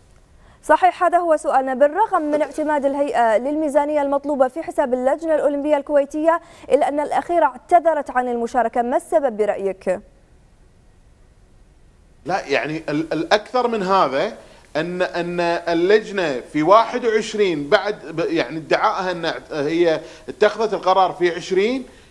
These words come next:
Speaker 2: في واحد وعشرين من نفس الشهر أرسلت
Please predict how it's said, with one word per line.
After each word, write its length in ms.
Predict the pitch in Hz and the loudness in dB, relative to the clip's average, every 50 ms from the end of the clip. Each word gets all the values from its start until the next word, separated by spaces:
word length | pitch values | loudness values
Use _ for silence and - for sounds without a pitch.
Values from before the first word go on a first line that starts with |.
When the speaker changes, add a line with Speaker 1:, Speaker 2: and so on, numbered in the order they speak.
| - - - | -20 -8 -2
Speaker 2:
في 100 | 147 151 | 0 4
واحد 400 | 165 202 240 214 - - 269 262 | 6 6 6 4 2 -2 -4 -2
وعشرين 640 | 240 233 240 - - - 226 226 220 214 196 190 - - | -2 -2 -2 -2 -4 -4 -2 0 0 0 -2 -4 -6 -4
من 500 | 180 170 180 185 180 180 - 175 180 180 | -2 -2 -2 -2 -2 -2 -2 -2 -2 0
نفس 220 | 202 226 226 - | -2 -2 -2 -4
الشهر 580 | 240 - - - 220 208 220 233 226 - 190 202 | -12 -8 -2 0 2 2 2 2 0 2 2 2
أرسلت 540 | 208 214 - - 226 226 233 240 247 247 | 2 2 0 -2 0 2 4 2 2 0